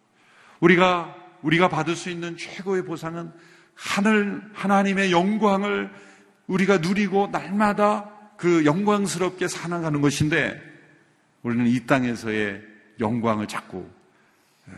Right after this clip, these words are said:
생각하는 그 수준이 거기에밖에 이르지 못한다는 거예요. 저는 그 설교집을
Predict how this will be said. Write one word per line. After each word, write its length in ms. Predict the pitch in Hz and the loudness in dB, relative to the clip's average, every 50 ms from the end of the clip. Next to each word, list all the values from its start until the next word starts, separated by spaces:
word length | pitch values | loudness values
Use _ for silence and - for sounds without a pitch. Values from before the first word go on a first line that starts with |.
| 76 - - _ - _ | -20 -20 -20 _ -20 _
생각하는 580 | - - - 143 123 110 87 90 85 80 85 - | -10 -6 -4 -4 -4 -4 -4 -8 -10 -10 -12 -10
그 120 | - 156 | -10 -8
수준이 340 | 147 - 220 196 208 202 202 | -6 -6 -6 -4 -2 -2 -2
거기에밖에 560 | - - - 156 208 190 185 180 - - 185 151 131 - | -2 -2 -2 0 0 0 0 -2 -2 -4 -6 -6 -6 -10
이르지 280 | 156 175 185 185 - | -10 -8 -8 -8 -8
못한다는 520 | 175 143 107 - - 127 113 123 - - 98 | -8 -10 -10 -12 -12 -12 -12 -12 -14 -16 -18
거예요. 180 | - - - - - - - - _ _ _ _ _ _ _ _ _ _ _ _ _ _ _ _ _ _ _ _ _ _ _ _ _ _ _ _ _ _ _ _ _ _ _ _ _ _ | -20 -20 -20 -20 -20 -20 -20 -20 _ _ _ _ _ _ _ _ _ _ _ _ _ _ _ _ _ _ _ _ _ _ _ _ _ _ _ _ _ _ _ _ _ _ _ _ _ _
저는 380 | - 120 117 120 123 117 107 98 | -2 0 0 0 0 -2 -2 -6
그 320 | - 123 117 113 110 101 85 | -4 -4 -2 -2 -2 -4 -6
설교집을 1160 | - - - 147 127 123 123 113 104 101 101 - - - 92 107 117 101 87 90 - _ | -10 -8 -6 -6 -4 -2 -2 -2 -2 -4 -8 -12 -14 -12 -10 -8 -8 -8 -10 -12 -16 _